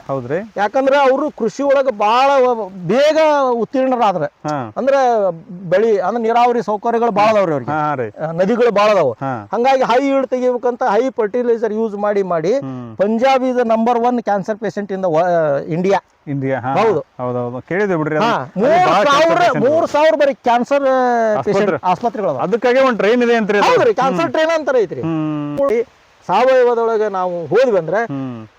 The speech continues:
Speaker 2: ಭೂಮಿ ಉಳಿಸ್ತೀವಿ,
Speaker 1: ಹ್ಮ್.
Speaker 2: ನಾವು ಬದುಕ್ತೀವಿ,
Speaker 1: ನಾವು
Speaker 2: ನಾವು ಬದುಕೋದಕ್ಕಿಂತ ಬದುಕೇವಿ, ಮುಂದೆ ನಮ್ಮ ಮಕ್ಕಳು ಮೊಮ್ಮಕ್ಕಳು ಕೂಡ
Speaker 1: ಬದುಕ್ಬೋದು.
Speaker 2: ಸದೃಢವಾಗಿ ಬದುಕಬಹುದು ಅಂತ ಒಂದು ನಾನು ಸಂದೇಶವನ್ನು ಕೊಡಬಲ್ಲೆ.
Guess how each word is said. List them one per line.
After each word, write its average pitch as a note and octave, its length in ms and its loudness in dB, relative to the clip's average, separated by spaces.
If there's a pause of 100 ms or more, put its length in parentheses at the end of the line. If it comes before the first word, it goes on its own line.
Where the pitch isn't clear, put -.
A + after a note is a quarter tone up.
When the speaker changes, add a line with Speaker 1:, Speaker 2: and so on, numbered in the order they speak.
(140)
Speaker 2:
ಭೂಮಿ B3+ 280 2
ಉಳಿಸ್ತೀವಿ, D4 500 0
Speaker 1:
ಹ್ಮ್. C3+ 460 -10
Speaker 2:
ನಾವು A#3 240 2
ಬದುಕ್ತೀವಿ, C4+ 260 0
Speaker 1:
ನಾವು D#4 260 2
Speaker 2:
ನಾವು D4 260 2
ಬದುಕೋದಕ್ಕಿಂತ D#4 560 0
ಬದುಕೇವಿ, D#4 600 2
ಮುಂದೆ D#4 300 0
ನಮ್ಮ C4+ 260 0
ಮಕ್ಕಳು D#4 280 0
ಮೊಮ್ಮಕ್ಕಳು C#4 440 2
ಕೂಡ C4+ 120 0
Speaker 1:
ಬದುಕ್ಬೋದು. A#3+ 320 2
Speaker 2:
ಸದೃಢವಾಗಿ C#4+ 480 2
ಬದುಕಬಹುದು C4 760 2
ಅಂತ D4+ 240 -2
ಒಂದು C4+ 280 2
ನಾನು A#3+ 220 -2
ಸಂದೇಶವನ್ನು A3+ 540 -2
ಕೊಡಬಲ್ಲೆ. C3 400 -8